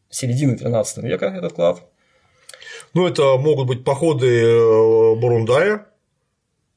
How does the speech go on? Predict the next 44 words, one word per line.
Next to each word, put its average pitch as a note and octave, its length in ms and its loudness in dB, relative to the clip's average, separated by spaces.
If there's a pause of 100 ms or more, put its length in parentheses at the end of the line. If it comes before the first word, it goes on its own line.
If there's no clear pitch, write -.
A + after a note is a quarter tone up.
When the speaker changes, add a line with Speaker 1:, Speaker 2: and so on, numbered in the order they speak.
(240)
Speaker 2:
которые B2+ 420 0
тоже F3 600 2 (140)
прокатились F#3 520 -4
по - 140 -2
этим E3+ 280 -2
землям, E3+ 360 0
Speaker 1:
Да, B2+ 80 0
Speaker 2:
и - 20 0
Speaker 1:
потому B2+ 200 0
Speaker 2:
тоже - 120 0
Speaker 1:
что - 80 0
монголы C#3+ 260 0
сначала B2+ 300 0
туда A2+ 340 -2
шли, D#3 160 -8
потом C3 280 -4
обратно A#2+ 420 -2
в - 40 -12
тысяча D3+ 200 -8
двести D3+ 200 -8
сорок - 300 -10
в - 160 -8
сорок D3+ 240 -2
втором D3 240 -2
году, D3 320 -2 (320)
потом D3+ 280 -2
они D3 80 0
в - 80 -6
тысяча D3+ 180 -4
двести C#3 220 -6
пятьдесят - 260 -2
втором A#2+ 320 0
году G#2 200 0
Speaker 2:
Вот A2+ 120 2
я A#2 120 -2
Speaker 1:
еще A#2+ 60 0
Speaker 2:
имею B2+ 140 0
в A#2 40 -2
виду A#2+ 80 -2
как A2 100 -2
раз A2 100 0
поход A2 280 -2
Бурундая. G2+ 640 -2
Speaker 1:
побывали. E3+ 720 2